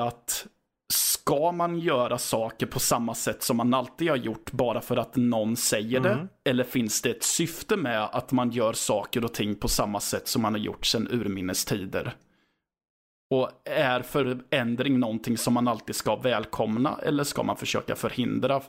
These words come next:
Speaker 1: någonting som förändrar saker som bevisligen funkar?
Speaker 2: Det där är ju, låter ju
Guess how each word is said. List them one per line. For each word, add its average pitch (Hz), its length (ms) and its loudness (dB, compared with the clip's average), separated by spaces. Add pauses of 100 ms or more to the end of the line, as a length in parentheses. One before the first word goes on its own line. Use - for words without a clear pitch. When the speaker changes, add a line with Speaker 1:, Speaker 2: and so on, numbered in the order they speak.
(140)
Speaker 1:
någonting 107 580 0
som 110 200 -2
förändrar 107 400 0
saker - 380 -4
som 107 340 -4
bevisligen 104 520 -4
funkar? 131 480 -2 (720)
Speaker 2:
Det 117 60 -6
där 110 200 -2
är 175 40 -4
ju, 135 120 -2
låter 117 300 -4
ju 113 60 -2